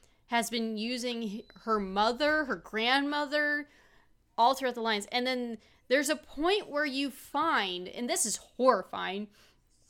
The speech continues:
uh, Zoe finds a bedroom underneath the, uh, Val's,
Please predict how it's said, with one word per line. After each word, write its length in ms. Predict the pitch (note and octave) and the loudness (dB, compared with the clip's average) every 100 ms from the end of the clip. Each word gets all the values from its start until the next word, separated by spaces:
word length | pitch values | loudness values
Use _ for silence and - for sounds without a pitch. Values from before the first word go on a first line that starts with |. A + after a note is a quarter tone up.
| _ _ _ - | _ _ _ 4
uh, 260 | A#3 A3 | 4 6
Zoe 300 | G#3+ C4+ D4+ | 4 4 2
finds 480 | C#4+ C4 B3+ B3 A#3 A3 | 2 2 2 0 -6 -2
a 380 | A3+ G#3 G3+ G3 - - | 0 2 2 -2 -10 -18
bedroom 880 | F#3 C4+ D4 A#3 G#3+ G3 F#3 F#3 G#3 | 0 4 4 2 -2 -2 -2 -4 -6
underneath 680 | - A#3+ C4 A#3 A3 G#3 - - - | -6 -4 -2 -2 -4 -6 -10 -20 -16
the, 520 | - A3 G#3 G3 F#3+ G3 _ _ _ _ _ _ | -8 -6 -6 -6 -8 -12 _ _ _ _ _ _
uh, 440 | G#3+ G3+ F#3 F3+ G3 | 2 4 4 0 4
Val's, 640 | A#3 A#3 A3 G#3+ - - | 6 8 6 2 -2 -2